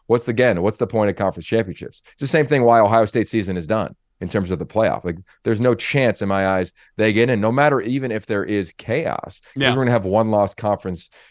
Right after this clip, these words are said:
Speaker 1: champions or even a two loss possible conference champion that to me should get in 'cause this extra week matters. So I, I'd be really curious to watch how it shakes out,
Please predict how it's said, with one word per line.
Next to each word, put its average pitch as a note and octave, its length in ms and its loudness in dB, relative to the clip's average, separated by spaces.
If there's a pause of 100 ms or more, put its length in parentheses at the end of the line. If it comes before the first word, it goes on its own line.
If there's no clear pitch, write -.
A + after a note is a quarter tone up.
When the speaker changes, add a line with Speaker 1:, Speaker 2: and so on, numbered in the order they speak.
Speaker 1:
champions G#2+ 560 -2
or B2 60 4
even C#3 180 2
a G2 60 0
two - 260 -4
loss F2+ 400 0 (240)
possible G#2 440 0
conference F#2 420 -4
champion F#2+ 380 -4
that F#2 140 -2
to A2+ 120 -2
me A#2 380 0 (200)
should - 220 -6
get A#2 120 4
in G#3 140 2
'cause G2 240 -2
this A2 160 -2
extra A2+ 320 -2
week G#2 320 0 (420)
matters. C3+ 760 -2
So F3+ 200 2
I, D3 160 4
I'd D#3+ 160 2
be E3+ 120 -2
really C#3+ 340 -4
curious B2 400 -4
to G#2+ 100 -8
watch G#2 260 0
how G#2 140 -2
it F#2 100 -8
shakes G#2+ 320 -6
out, F2+ 320 0